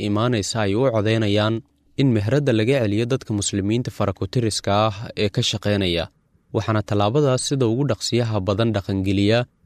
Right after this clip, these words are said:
milkiilayaasha goobaha ganacsi, iyagoona markii horeba sida la aaminsan yahay tallaabadan u sameeyey in cadaadis xooggan ay ku saaraan muslimiinta waddankaasi ku nool,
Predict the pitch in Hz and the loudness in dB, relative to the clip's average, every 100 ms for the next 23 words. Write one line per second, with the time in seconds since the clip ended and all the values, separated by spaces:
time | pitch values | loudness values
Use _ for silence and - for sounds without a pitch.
0 | _ - 110 98 - 107 104 131 - 127 | _ -4 -2 -2 2 2 4 2 0 -2
1 | 107 104 127 117 101 101 95 - 127 127 | 0 0 0 -2 -2 -2 -2 -2 -2 -4
2 | _ _ - 113 156 151 120 143 156 139 | _ _ 0 2 4 2 2 2 0 -2
3 | 104 113 123 120 131 120 107 92 95 98 | 0 0 0 0 2 2 2 2 0 0
4 | - 143 127 101 117 - 104 98 113 117 | -2 0 0 0 -2 -2 0 2 2 0
5 | 107 - - 104 98 98 110 117 - _ | -2 -4 -4 -2 0 4 4 2 -4 _
6 | _ 123 113 101 107 123 117 - 101 98 | _ -4 0 2 2 2 0 -2 -2 0
7 | 117 107 98 - 139 110 98 110 113 98 | -2 0 -2 -2 -4 0 0 0 0 -2
8 | 101 98 113 110 107 110 101 98 92 95 | -2 0 0 0 -2 0 -2 -2 -2 -4
9 | - 113 107 | -2 0 2